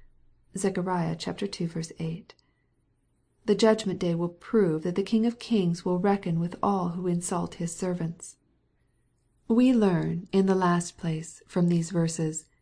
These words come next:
that those who are lost forever are lost through their own fault.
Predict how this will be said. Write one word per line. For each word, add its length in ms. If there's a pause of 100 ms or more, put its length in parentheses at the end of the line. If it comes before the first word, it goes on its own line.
(280)
that 220
those 300
who 100
are 100
lost 360
forever 720 (240)
are 140
lost 560
through 240
their 180
own 160
fault. 460